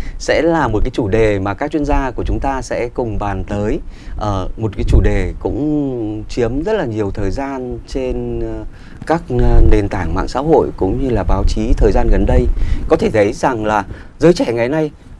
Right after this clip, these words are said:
quan tâm đến mạng xã hội và dành thời gian cho mạng xã hội rất là nhiều, đúng không anh Đinh Đoàn? Họ hầu như là dành cái, cái, cái khoảng thời gian trong ngày chiếm nó, nó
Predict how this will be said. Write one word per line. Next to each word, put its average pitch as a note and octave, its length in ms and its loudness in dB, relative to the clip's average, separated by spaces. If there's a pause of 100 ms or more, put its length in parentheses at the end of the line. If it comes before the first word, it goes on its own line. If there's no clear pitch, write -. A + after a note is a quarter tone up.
quan G3 160 4
tâm F3 200 4
đến E3+ 160 6
mạng F#3 160 2
xã C3+ 120 -4
hội D#3+ 320 0 (200)
và C3 200 6
dành B2 200 2
thời A2+ 140 0
gian D#3 280 -2
cho D3+ 140 0
mạng D3 220 -2
xã A2+ 140 -4
hội C#3 280 -2 (100)
rất B3+ 120 2
là C4+ 80 2
nhiều, A#2+ 440 0
đúng G#2+ 140 0
không D3+ 140 -6
anh C#3 120 -4
Đinh C3 180 -6
Đoàn? G2 160 -6 (1040)
Họ A2 460 2
hầu B2+ 120 2
như F3 240 4
là C#3+ 200 2
dành G#2 520 -4 (1000)
cái, E3 100 2
cái, F3 140 -2
cái F#3 100 -2
khoảng B2 240 0
thời A2 120 2
gian D3+ 180 2
trong D3 140 0
ngày A#2 260 -2 (240)
chiếm C3 220 0 (400)
nó, D3+ 320 -2 (240)
nó E3+ 100 -2